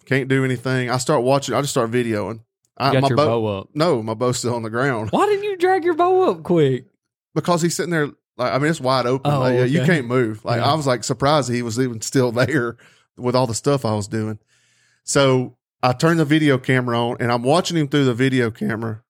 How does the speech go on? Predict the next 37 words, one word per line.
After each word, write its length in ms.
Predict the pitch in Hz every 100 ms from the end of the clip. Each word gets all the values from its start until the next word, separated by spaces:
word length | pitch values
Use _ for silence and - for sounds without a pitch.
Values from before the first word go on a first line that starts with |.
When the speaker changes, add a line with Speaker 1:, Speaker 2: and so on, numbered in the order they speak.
| -
Speaker 1:
and 100 | 117
I'm 80 | 113
pulling 260 | 143 135
my 120 | 123 113
bow 280 | 123 127 120
up 100 | 117
at 80 | -
the 80 | 110
same 280 | 117 117 104
time, 300 | 117 113 113
and 80 |
I 40 | 113
finally 320 | 120 147 147
get 160 | 135 131
it 100 | 127
up, 180 | 131
and 80 | -
I 40 | 120
have 160 | 147
to 80 | 120
stop 580 | - - 143 113 - _ _ _ _ _ _ -
and 120 | 117
hold 280 | 113 147 123
it 100 | -
because 200 | - 120
I 60 | 123
don't 180 | 139 135
want 120 | 139
it 60 |
to 60 | 117
hit 140 | 139
the 60 | 131
bottom 240 | 117 120 -
of 40 |
that 120 | -
lock 260 | 117 131 127
on. 220 | 107 110